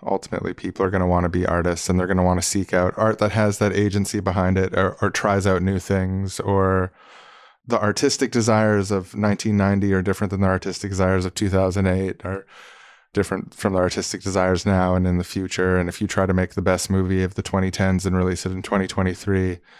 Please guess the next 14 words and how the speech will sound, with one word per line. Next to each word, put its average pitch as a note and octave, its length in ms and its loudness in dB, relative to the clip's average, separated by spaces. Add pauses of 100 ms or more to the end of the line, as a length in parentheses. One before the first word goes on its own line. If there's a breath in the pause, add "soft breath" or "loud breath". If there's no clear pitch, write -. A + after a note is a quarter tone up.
(400 loud breath)
it G#2 120 0
might F#2+ 240 -2
not F#2+ 200 0
be F#2 100 -2
relevant F2+ 540 0
anymore. F2+ 500 -4 (280 loud breath)
There's A2 140 0
so D3 100 4
many C3+ 160 4
different A2+ 280 0
layers G2 340 2
to F#2 80 -4
this, F2+ 260 -2
why F#2 460 2